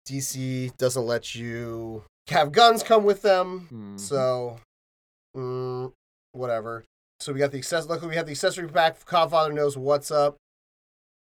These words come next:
Speaker 1: No, this is great. Oh, he's awesome. This is a great
Speaker 2: Nice.
Speaker 1: figure.
Speaker 2: Hell
Speaker 1: He's
Speaker 2: yeah.
Speaker 1: got, like, his, his slick shoes on. Yeah. This is great. I can't wait to open 'em all. Can't wait to get the Dark Knight collection and get that Bane so I can do the Bane voice. It's gonna be so much fun.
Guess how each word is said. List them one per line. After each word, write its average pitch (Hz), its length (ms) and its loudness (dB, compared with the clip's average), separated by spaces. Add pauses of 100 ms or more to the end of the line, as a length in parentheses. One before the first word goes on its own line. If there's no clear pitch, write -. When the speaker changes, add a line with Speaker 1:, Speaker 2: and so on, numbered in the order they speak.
(120)
Speaker 1:
No, 151 140 -10
this 185 160 -10
is 110 60 -12
great. 147 380 -8 (100)
Oh, 117 80 -8
he's 147 180 -10
awesome. 107 420 -12 (200)
This 131 80 -14
is 147 40 -12
a 143 40 -12
great 131 200 -6
Speaker 2:
Nice. 131 180 -8
Speaker 1:
figure. 101 160 -14 (920)
Speaker 2:
Hell 170 160 0
Speaker 1:
He's 180 80 -2
Speaker 2:
yeah. 160 160 2
Speaker 1:
got, - 20 0
like, 131 160 -2 (360)
his, 107 180 -14 (180)
his 127 180 -14
slick 147 340 -6
shoes 165 400 -10
on. 156 480 0 (640)
Yeah. 95 260 -10 (260)
This 170 120 -8
is 170 60 -8
great. 143 160 2
I 143 60 2
can't 180 200 2
wait 165 140 0
to 156 40 0
open 147 240 4
'em 143 120 2
all. 143 400 6 (520)
Can't 143 140 0
wait 139 100 2
to 160 60 -14
get 127 140 -8
the 135 80 -10
Dark 131 300 -2
Knight 127 220 -2
collection 127 480 -4
and 117 120 -8
get 127 120 -8
that 202 220 0
Bane 120 460 -4
so 120 140 -6
I 113 80 0
can 120 120 -10
do 117 100 -8
the 104 80 -10
Bane 113 340 -6
voice. 113 520 -4
It's - 120 -16
gonna 117 120 -8
be 107 80 -10
so 104 180 -10
much 98 220 -10
fun. 90 360 -14